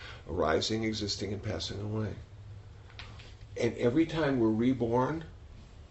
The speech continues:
we lose friends and relatives to death. Sometimes we starve and get terrible diseases. And then we die, we get reborn again.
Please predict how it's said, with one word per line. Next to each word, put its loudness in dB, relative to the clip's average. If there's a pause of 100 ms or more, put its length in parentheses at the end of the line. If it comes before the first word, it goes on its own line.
(340)
we 0
lose 6
friends 4
and 0
relatives 4
to -4
death. -2 (480)
Sometimes 0
we 2
starve 4
and -6
get -6
terrible -2
diseases. -6 (300)
And -4
then -4
we -2
die, 2
we 0
get 2
reborn 0
again. -2